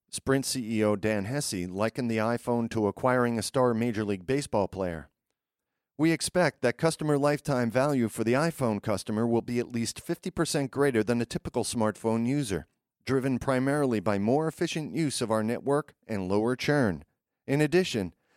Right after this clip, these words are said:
there is the upside of more new revenue from new fans to offset the fixed cost of our stadium, if you will,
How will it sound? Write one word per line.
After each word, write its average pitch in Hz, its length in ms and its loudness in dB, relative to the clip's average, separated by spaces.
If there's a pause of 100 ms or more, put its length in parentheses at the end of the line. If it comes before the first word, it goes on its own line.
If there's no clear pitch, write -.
(120)
there 143 240 6
is 135 120 -2
the 139 140 0
upside 135 400 2
of 113 100 -4
more 123 580 0
new 139 240 2
revenue 120 480 2
from 101 240 -2
new 139 160 2
fans 107 480 -2
to 117 160 0
offset 139 460 -2
the 135 60 -4
fixed - 400 -8
cost 107 340 0
of 113 80 -4
our 120 120 2
stadium, 117 540 -2 (180)
if 98 220 -4
you 90 80 -2
will, 82 320 -4